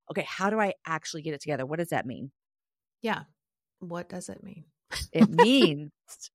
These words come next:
Speaker 1: it means you're chasing something other than getting it together. Like, when I say that,
Speaker 2: Mm.
Speaker 1: I'm like, "Okay, the reason I can't get it together is 'cause I'm either failing at something, I'm doing the same mistake again." And really, I think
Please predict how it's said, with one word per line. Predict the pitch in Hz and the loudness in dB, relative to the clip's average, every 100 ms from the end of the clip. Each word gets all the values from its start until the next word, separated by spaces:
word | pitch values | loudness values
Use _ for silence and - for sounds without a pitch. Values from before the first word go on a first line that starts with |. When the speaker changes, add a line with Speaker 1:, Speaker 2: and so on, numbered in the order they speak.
| 233 | -2
Speaker 1:
it | 247 | 2
means | 302 392 | 2 4
you're | 427 | 2
chasing | 403 - 269 269 294 254 | 0 0 0 -2 -4 -4
something | - 240 214 233 214 | -2 -2 0 -2 -2
other | 180 185 190 | -2 0 -2
than | 185 165 | -4 -4
getting | 165 165 147 | -4 -4 -8
it | 131 | -10
together. | 127 117 101 107 - | -6 -4 -4 -8 0
Like, | 202 247 | 0 2
when | 254 | 2
I | |
say | 233 - 185 | 2 4 4
that, | 202 220 | 6 4
Speaker 2:
Mm. | |
Speaker 1:
I'm | 196 | 4
like, | 185 | 0
"Okay, | 190 214 180 - - - | -4 -2 -2 -4 -16 -10
the | 196 | -2
reason | 262 269 262 | -2 0 -2
I | |
can't | 220 208 180 | -2 -4 -4
get | 175 | -6
it | 170 | -6
together | 139 127 165 | -4 -2 0
is | 170 165 | -2 -4
'cause | 165 | -6
I'm | 170 160 | -6 -4
either | 151 | -6
failing | 143 196 214 233 233 226 | -6 -2 0 0 -2 -4
at | - | -4
something, | 226 214 208 190 185 | -6 -4 -6 -6 -6
I'm | 147 | -6
doing | 170 180 | -4 -4
the | 170 | -4
same | - 196 | -4 -2
mistake | 214 - 180 | -2 -4 -4
again." | 175 170 165 165 _ _ _ _ _ - | -4 -4 -2 -4 _ _ _ _ _ -4
And | 226 285 | -2 0
really, | 453 254 - | 0 0 2
I | 202 208 | 4 4
think | 175 139 | 0 -4